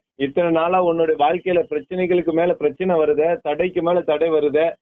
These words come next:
நீ எத்தனை நாளா இதற்காக ஜெபிக்கிற, எத்தனை நாளா இதற்காக ஆண்டவர் சமூகத்துல நீ எதிர்பார்க்கிற, உனக்கு பதில் கிடைச்சுதா?"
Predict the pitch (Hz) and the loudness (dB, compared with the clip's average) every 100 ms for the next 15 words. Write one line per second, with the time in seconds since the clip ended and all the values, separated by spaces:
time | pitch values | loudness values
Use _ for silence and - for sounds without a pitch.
0 | _ - 139 151 - 180 180 175 175 165 | _ -4 0 0 -2 -2 0 0 2 0
1 | 170 156 143 165 165 147 131 175 175 175 | 0 0 0 0 0 0 0 -2 0 2
2 | 180 165 160 170 170 135 175 170 147 156 | 2 2 2 2 2 0 0 -2 -4 -4
3 | 165 165 165 160 135 151 190 165 147 131 | -4 -2 -2 0 0 0 -2 -4 -4 -2
4 | 131 175 - - 143 151 135 135 147 147 | -2 -2 -10 -6 -2 0 0 -2 -2 -2
5 | 127 123 - 123 123 | -2 -4 -6 -2 -2